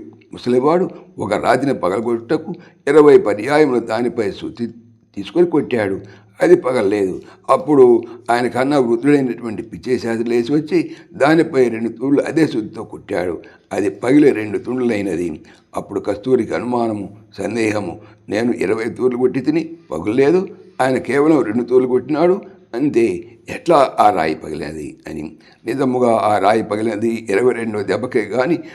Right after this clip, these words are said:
రెండవ దెబ్బ కాదు. అట్లాగే ఆ ప్రక్కింటి ఆయనకు ముందు జన్మలో తాను చేసినటువంటి పుణ్యఫలము ఈ జన్మలో తోడుగా నిలిచి కేవలం ఆరు నెలల పూజతోనే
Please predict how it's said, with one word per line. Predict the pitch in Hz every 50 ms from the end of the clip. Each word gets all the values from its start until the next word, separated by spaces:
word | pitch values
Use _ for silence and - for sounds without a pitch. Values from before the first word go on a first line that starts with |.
| - -
రెండవ | 113 123 131 123 123 117 113 110 101
దెబ్బ | 87 87 85 80 85
కాదు. | 80 76 - - 78 78 78 80 82 - - - - _ _ _ _ _ _ -
అట్లాగే | - - - 147 156 - 113 135 151 139 - - - - - - -
ఆ | 104 95
ప్రక్కింటి | 92 - - - - - - 107 107 95 -
ఆయనకు | 90 95 104 104 101 113 139 131 - - - - _ -
ముందు | 117 120 120 107 101
జన్మలో | 95 104 107 110 107 107 107 117 120
తాను | 113 110 117 113 113 117 117
చేసినటువంటి | 117 113 117 123 - 110 117 113 113 120 110
పుణ్యఫలము | - 104 110 120 120 113 120 143 143 156 175 190 156 - - - - - -
ఈ | - 180 165
జన్మలో | 143 123 127 123 127 139 147 139 131 120
తోడుగా | 104 - 117 117 123 131 123 120 117 110
నిలిచి | 110 120 127 - 160 - 175 139 - - - - _ -
కేవలం | 107 131 147 160 151 139 131 120 107 - - 82
ఆరు | 98 120 127
నెలల | 123 117 117 113 113
పూజతోనే | 117 113 - 117 117 117 117 - 110 117 110 104 101 104